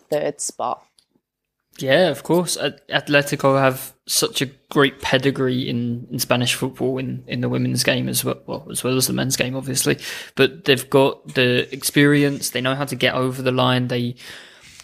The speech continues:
Speaker 2: more than this Madrid team, maybe have the, the feeling that they belong in the Champions League and at, at the top, very top of the table. So I think the, the teams play each other in a month, which could be decisive.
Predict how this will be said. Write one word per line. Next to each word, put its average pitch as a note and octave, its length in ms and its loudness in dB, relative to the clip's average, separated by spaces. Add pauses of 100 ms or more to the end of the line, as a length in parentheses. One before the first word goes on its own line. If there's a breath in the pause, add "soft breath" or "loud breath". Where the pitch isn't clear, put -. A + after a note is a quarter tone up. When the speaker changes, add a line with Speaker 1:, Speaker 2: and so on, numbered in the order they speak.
(280 loud breath)
Speaker 2:
more C#3+ 360 6
than C#3 260 2
this C3+ 180 0
Madrid C#3+ 320 0
team, C#3+ 480 2
maybe B2+ 560 2
have B2+ 300 -2
the, A#2+ 260 2
the B2+ 240 -2
feeling B2+ 540 2
that B2 160 -2
they B2 100 -2
belong B2 680 0
in D3 180 -4
the C#3+ 80 -4
Champions D3+ 480 -2
League D#3 240 0
and C#3 140 0
at, C#3+ 120 -2
at C#3+ 140 -4
the C#3+ 80 -6
top, C#3 180 0
very C#3 200 2
top C#3 200 -8
of C#3 60 -14
the C#3+ 80 -2
table. C#3+ 520 0 (360 loud breath)
So B2+ 640 2 (340)
I - 40 -12
think B2 240 -2
the, B2 220 6
the - 80 -4
teams B2+ 280 0
play B2+ 220 4
each - 160 -2
other C3+ 180 2
in B2+ 80 0
a B2 40 0
month, B2+ 640 -2
which - 420 -4
could D3+ 100 -2
be D3+ 80 -2
decisive. D3+ 840 2